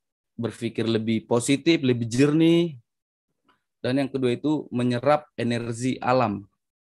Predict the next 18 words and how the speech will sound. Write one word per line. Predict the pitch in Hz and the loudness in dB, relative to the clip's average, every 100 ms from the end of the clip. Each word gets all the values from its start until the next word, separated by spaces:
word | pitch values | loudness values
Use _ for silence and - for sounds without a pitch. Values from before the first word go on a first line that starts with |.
| _ | _
Contohnya | - 110 117 | -10 -6 -4
itu | 113 123 | -2 0
dari | 113 110 | 0 -2
tanah, | 110 107 107 110 113 110 110 110 _ _ _ _ | -4 -4 -2 -2 -2 -2 -4 -8 _ _ _ _
udara, | - 107 104 107 107 107 107 104 104 _ _ _ _ | -6 -2 0 0 0 0 -2 -8 -16 _ _ _ _
eh, | - 104 107 - _ _ | -10 -8 -10 -14 _ _
air | 107 110 123 107 104 | -2 0 2 0 -2
atau | 110 | -4
hujan. | 104 117 120 117 110 104 101 _ _ _ _ _ _ 156 | -2 0 4 4 2 -2 -8 _ _ _ _ _ _ -12
Itulah. | 127 131 131 127 - _ _ _ _ _ _ - | -4 0 0 -2 -8 _ _ _ _ _ _ -2
Dan | 131 147 | 0 0
yang | |
ketiga | 143 151 139 | 0 2 4
ini | 143 170 | 4 4
ilmu | 151 139 135 | 2 2 -2
tertinggi | 127 143 139 131 | -2 2 2 2
dalam | 127 123 | 0 -4
perma-, | 120 120 123 | -6 -8 -10